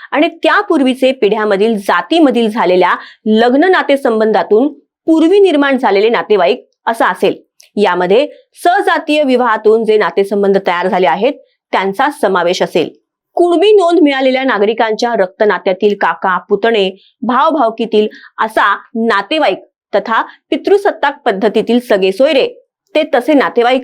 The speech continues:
अथवा सगळे सोयरे आहेत. अर्जदाराने असे शपथपत्र पुरावा म्हणून उपलब्ध करून दिल्यास तथा गृह चौकशी करून नोंद मिळालेल्या त्यांच्या रक्ताच्या सगळे सोयऱ्यांना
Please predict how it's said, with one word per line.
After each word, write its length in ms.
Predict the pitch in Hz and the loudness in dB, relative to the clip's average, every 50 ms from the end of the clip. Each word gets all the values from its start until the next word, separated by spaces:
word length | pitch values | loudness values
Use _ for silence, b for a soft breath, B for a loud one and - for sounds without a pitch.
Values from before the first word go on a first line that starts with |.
| - - | -6 -6
अथवा 320 | - 202 202 - 233 240 285 | -6 -6 -4 -2 -2 -2 -4
सगळे 340 | 285 - - 233 220 277 294 | -2 -2 -2 0 0 0 0
सोयरे 260 | 285 254 214 254 214 | 2 2 2 2 0
आहेत. 260 | 190 - 202 185 160 - - b b b b b b b b - | 0 0 -2 -2 -4 -4 -8 b b b b b b b b -4
अर्जदाराने 720 | - 208 208 196 220 202 185 170 165 170 185 220 294 339 B B B | -2 0 0 2 2 2 2 0 0 0 0 0 0 -2 B B B
असे 220 | - 220 - 269 240 | -6 -4 -2 -2 -2
शपथपत्र 680 | 247 - 254 226 - 370 381 - - 262 247 - 233 | -2 -2 -4 -4 -2 -4 -6 -4 -4 -4 -2 -2 -2
पुरावा 380 | 233 240 214 202 196 196 220 226 | 0 0 0 0 2 2 0 0
म्हणून 260 | 214 208 190 233 294 294 B B B - | 0 0 2 2 2 0 B B B -4
उपलब्ध 440 | 269 269 320 311 370 311 269 294 | -4 0 0 0 0 0 0 0
करून 220 | 254 233 208 202 202 | 0 2 0 0 0
दिल्यास 400 | 190 226 277 269 156 170 - - _ _ _ _ _ _ - | 0 0 0 0 -2 -4 -6 -12 _ _ _ _ _ _ -6
तथा 300 | 202 196 214 214 247 311 330 B B B B _ 262 240 | -4 -4 -2 -2 -2 -2 -4 B B B B _ 0 2
गृह 260 | 269 285 269 330 403 | 2 2 0 0 -2
चौकशी 440 | 392 392 330 285 262 285 277 - 269 | 0 0 0 0 0 0 0 0 -2
करून 580 | 277 233 202 202 233 277 285 262 214 214 214 202 | 0 0 2 2 2 2 2 0 -2 -6 -2 0
नोंद 260 | 202 233 269 339 330 | 0 2 2 2 2
मिळालेल्या 500 | 320 269 254 226 196 185 175 180 180 208 | 2 2 2 2 2 2 2 2 0 0
त्यांच्या 460 | 254 - - 214 185 190 196 220 196 | -2 -4 -4 -4 -4 -2 -2 -2 -2
रक्ताच्या 440 | 190 185 185 - - 262 277 359 349 | -2 -2 -4 -4 -4 -4 -2 -2 -4
सगळे 280 | 339 - 294 240 240 233 | -2 -2 -2 -2 -2 -2
सोयऱ्यांना 480 | 240 233 190 180 180 180 180 196 254 | 0 0 0 0 0 0 0 -2 -2